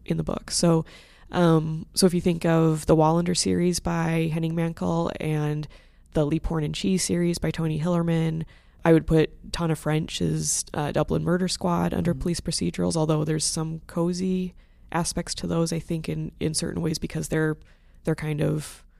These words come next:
Speaker 1: at least the one, I haven't read all of them, I, so I can't speak for sure, but, but because it's a small, contained group of people, it, it's a little bit
Speaker 2: Oh,
Speaker 1: more
Speaker 2: yeah. Those seem more,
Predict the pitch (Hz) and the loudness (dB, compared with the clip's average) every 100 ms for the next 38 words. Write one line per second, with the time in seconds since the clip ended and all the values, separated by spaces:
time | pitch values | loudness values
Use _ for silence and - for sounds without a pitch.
0 | _ _ - - 165 - 147 147 143 160 | _ _ -20 -2 -2 -2 -6 -10 -8 -8
1 | 143 143 151 - 160 165 - 165 - - | -8 -8 -8 -8 -8 -8 -10 -12 -18 -18
2 | - - - 147 - 156 - - 151 - | -14 -10 -8 -8 -8 -8 -6 -6 -8 -8
3 | - 156 151 151 - - - - - 151 | -2 0 2 0 -2 -18 -20 -20 -2 0
4 | - - 180 175 156 - 151 - 156 147 | 0 0 2 4 2 -2 -2 -2 0 -2
5 | 143 147 143 147 - - 151 156 143 151 | -2 -4 -6 -4 -2 -2 -4 -6 -6 -10
6 | - 147 - 135 156 143 - 82 - - | -8 -6 -6 -8 -10 -8 -6 -6 -6 -6
7 | 156 156 147 151 175 170 160 156 151 151 | -6 -6 -4 0 4 6 6 6 6 4
8 | 147 147 143 139 139 180 196 196 - 240 | 2 0 -2 -4 2 4 6 4 0 2
9 | 240 202 170 156 147 143 143 131 | 4 4 4 4 4 2 -2 -6